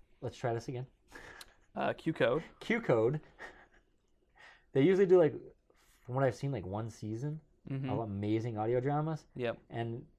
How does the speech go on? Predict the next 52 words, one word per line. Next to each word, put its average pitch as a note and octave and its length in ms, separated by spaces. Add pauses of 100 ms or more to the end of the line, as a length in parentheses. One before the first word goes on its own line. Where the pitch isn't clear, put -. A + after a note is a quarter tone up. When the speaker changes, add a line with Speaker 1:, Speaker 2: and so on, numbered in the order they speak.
(240)
Speaker 1:
people D3 240
think C#3+ 200
they A2+ 120
just G#2 240
cancel A2 400
it - 100
after A2 220
one G#2 180
season A#2 380
if - 180
it F#2+ 100
doesn't G2+ 280
turn G#2 180
into F#2+ 460
a F2+ 340
television E2+ 460
series. - 400 (160)
Speaker 2:
Really? F#3 460 (100)
Speaker 1:
Yeah. - 100
Speaker 2:
That's - 120 (400)
Speaker 1:
Like, - 140
they're, A#3 100
Speaker 2:
a - 20
Speaker 1:
they're B2 120
trying C#3 340
to B2 40
get B2+ 280
something B2 340
on A2 160
T A2+ 200
V A2 200
and G2+ 80
they G2+ 60
just D3 100
Speaker 2:
Oh, D3+ 60
Speaker 1:
keep C3 60
Speaker 2:
that C#3+ 120
Speaker 1:
making A2+ 240
great A2 320
Speaker 2:
sucks. A#2+ 80
Speaker 1:
audio. A2 180
Yeah, D3 160 (240)
'cause B2 160
Baraska C3 480
was G#2 180 (220)
fucking C#3+ 300
amazing A#2 540
and F#2 80
they G2 40
left G2+ 280
you F#2 40
hanging. F2 360